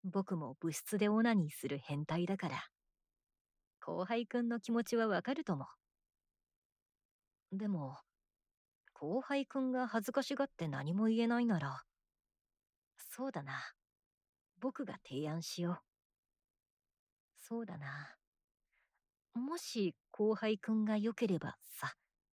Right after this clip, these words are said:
僕のお口、好きにしてみないか。そう。お口。後輩くんの性欲を僕のお口で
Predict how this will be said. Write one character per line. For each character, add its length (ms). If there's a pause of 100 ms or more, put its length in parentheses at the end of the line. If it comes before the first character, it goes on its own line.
(720)
僕 320
の 220
お 60
口、 420
好 1120
き 160
に 160
し 140
て 120
み 120
な 80
い 80
か。 320 (1200)
そ 320
う。 100 (960)
お 180
口。 500 (1500)
後 180
輩 240
く 120
ん 100
の 140
性 300
欲 360
を 100 (720)
僕 340
の 200
お 60
口 240
で 140